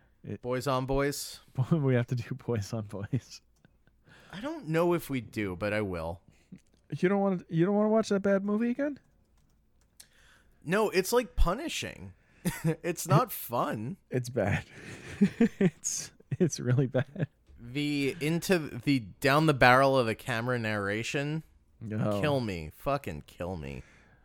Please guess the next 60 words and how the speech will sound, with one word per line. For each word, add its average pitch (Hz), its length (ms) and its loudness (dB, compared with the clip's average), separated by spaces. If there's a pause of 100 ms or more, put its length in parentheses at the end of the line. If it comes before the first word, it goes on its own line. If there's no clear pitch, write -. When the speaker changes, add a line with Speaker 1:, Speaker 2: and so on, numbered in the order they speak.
(180)
Speaker 1:
Yeah. 95 260 -4 (380)
Oh 117 140 4
my 113 120 2
God. 117 60 2
Speaker 2:
All 127 80 4
right, 110 80 0
Speaker 1:
Did 131 160 2
you - 60 -6
Speaker 2:
let's 113 180 -6
watch 76 220 -10
Speaker 1:
All 139 60 4
Speaker 2:
it. 127 40 2
Speaker 1:
right. 87 120 -8 (340)
Yeah, 139 200 0
yeah. 90 240 -6
We'll 147 140 -2
do 151 140 -2
that. 104 200 -2 (100)
I, 143 140 2 (100)
I 135 60 4
was 139 140 2
just 131 140 -4
gonna 120 140 2
go 110 120 4
on 104 100 2
a 98 60 0
whole 95 120 0
thing 95 160 -4
about 87 200 -2
Clint 92 220 -6
Eastwood 90 300 -4
and 87 100 -6
how 87 140 -2
he's 98 220 -4
bad 87 300 -2
too, 85 180 -8
but 104 180 -2
he, 165 240 2 (140)
obviously 101 480 -4
he's 82 140 -8
fucking - 360 -14
bad. 95 260 -10 (240)
Speaker 2:
Yeah, 165 160 6
Speaker 1:
Fucking 135 120 2
Speaker 2:
everyone, 180 520 2
everyone 147 300 -4
knows 98 280 -6
Clint 98 240 -6
Eastwood's 85 340 -10
bad. 65 280 -10 (160)
He's 92 220 -10
Speaker 1:
Yeah. 104 80 0
Speaker 2:
uh, 98 260 -8 (460)
he's 127 280 -8 (120)
your 123 160 -8
wor-, 110 280 -4
he's 151 180 -6
a 170 60 -4
bad 156 280 0
grandpa. 120 460 -4